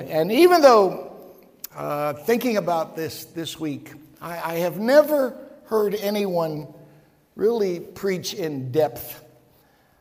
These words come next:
about Enoch, even though he is without question one of the most interesting people in the Bible. People in the time of Noah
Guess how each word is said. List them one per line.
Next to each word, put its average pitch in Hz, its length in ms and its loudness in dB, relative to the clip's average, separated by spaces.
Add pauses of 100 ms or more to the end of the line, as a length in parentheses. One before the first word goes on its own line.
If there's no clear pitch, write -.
(120)
about 147 480 -6
Enoch, 139 420 -4 (1120)
even 175 320 -4
though 165 240 -2
he 165 240 -4
is 143 260 -4
without 180 460 2
question 139 540 -6
one 143 100 -10
of 139 140 -8
the 139 60 -8
most 143 380 -10
interesting 185 840 -8 (540)
people 160 580 -6 (340)
in 147 140 -4
the 139 80 -4
Bible. 123 420 -12 (1600)
People 285 840 2 (460)
in 175 160 -6
the 165 100 0
time 214 560 0
of 160 400 -2
Noah 202 640 0